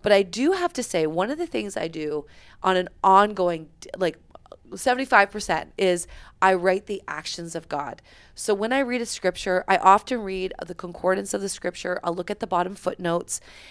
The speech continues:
and then I'll look at it, and my journaling will be, "Okay, God, what are you doing in this scripture?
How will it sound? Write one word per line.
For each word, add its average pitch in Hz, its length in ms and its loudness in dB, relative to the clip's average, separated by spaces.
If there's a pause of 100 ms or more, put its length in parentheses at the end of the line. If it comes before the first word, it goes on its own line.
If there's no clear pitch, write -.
(160)
and 196 120 -2
then 196 120 2
I'll 190 340 4
look 202 320 0
at 285 160 -2
it, 277 160 -4
and 196 140 -2
my 185 160 0
journaling 208 500 -4
will 208 140 -2
be, 165 220 -4
"Okay, 190 200 -8
God, 160 220 -2
what 175 380 -4
are 226 120 -4
you 175 280 -14
doing 156 280 -8
in 147 100 -16
this 147 120 -14
scripture? - 480 -12